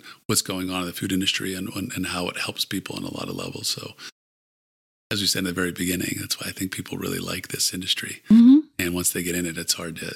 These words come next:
Speaker 1: it's hard to get out of it 'cause it's in your blood. And, uh, something that I've always been passionate about, bec-, and I've always had a lot of fun in it too.
Speaker 2: Yeah, 'cause everybody talks about the favorite recipe from grandma or
Speaker 1: Right.
Speaker 2: something like that. And so everybody has a connection to food,
Speaker 1: Mm-hmm.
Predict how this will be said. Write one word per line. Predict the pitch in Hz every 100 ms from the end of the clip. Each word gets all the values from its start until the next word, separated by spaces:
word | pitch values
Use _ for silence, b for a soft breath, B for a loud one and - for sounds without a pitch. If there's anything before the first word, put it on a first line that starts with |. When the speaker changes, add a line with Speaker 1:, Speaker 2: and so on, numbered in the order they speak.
| -
Speaker 1:
it's | 92 -
hard | 90
to | 85
get | 82
out | 85 87
of |
it | 85
'cause | -
it's | -
in | -
your | -
blood. | - 50 50
And, | - 50
uh, | - - _ _ _ -
something | 92 85 82
that | 82
I've | 82 82
always | 82 -
been | - - - B -
passionate | 95 87 - 80
about, | 82 85
bec-, | 92 92 98
and | 90 90 B B -
I've | 98
always | 101 104
had |
a | 101
lot | 104
of | 101
fun | 104
in | 110
it | 92
too. | - 107 104 -
Speaker 2:
Yeah, | 226 277
'cause | 269 185
everybody | - 240 320 277 233 202
talks | 185 190 -
about | 190 180 180 _ -
the | 185
favorite | - 226 247 226
recipe | 202 185 226 214 220
from | 214 214
grandma | 202 190 185 190 185 190 196
or | 185
Speaker 1:
Right. | 196 175
Speaker 2:
something | 208 208 214
like | 196 185
that. | 180 175 196 B B B -
And | 220 208
so | 247
everybody | 294 339
has | 294
a | 214
connection | 208 196 202 - 185
to | 190
food, | - 254 -
Speaker 1:
Mm-hmm. | 101 85 92 92